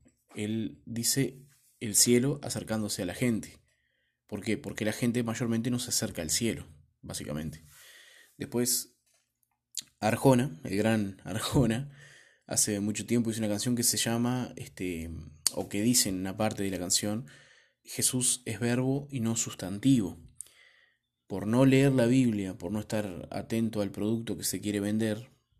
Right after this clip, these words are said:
em, se vende a un Jesús como sustantivo, como si fuera algo así <laughs> como, decí Jesús tres veces y Él te va a dar el trabajo. Eh, compartí esta cadenita, <laughs> ¿sí?, de oración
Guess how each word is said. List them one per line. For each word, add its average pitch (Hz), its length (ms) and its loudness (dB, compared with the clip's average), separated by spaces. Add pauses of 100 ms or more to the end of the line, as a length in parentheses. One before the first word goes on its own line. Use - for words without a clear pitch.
(760)
em, 95 840 -8 (800)
se 101 680 -2
vende 139 540 4
a 110 60 4
un 123 180 0
Jesús 135 680 -2
como 101 260 -4
sustantivo, 104 720 -2 (760)
como 104 340 0
si - 140 0
fuera 135 220 2
algo 131 140 4
así - 180 0
<laughs> - 180 -10
como, 120 300 -4 (440)
decí 131 280 4
Jesús 147 340 2
tres 139 160 2
veces 151 480 4
y 98 880 -2
Él 113 180 -2
te 113 60 0
va 113 100 4
a - 20 6
dar 113 100 4
el 104 100 0
trabajo. 104 520 0 (440)
Eh, 101 300 -4
compartí 113 540 0
esta 139 240 0
cadenita, 147 840 0
<laughs> - 20 -20
¿sí?, - 460 4
de 131 140 6
oración 127 640 2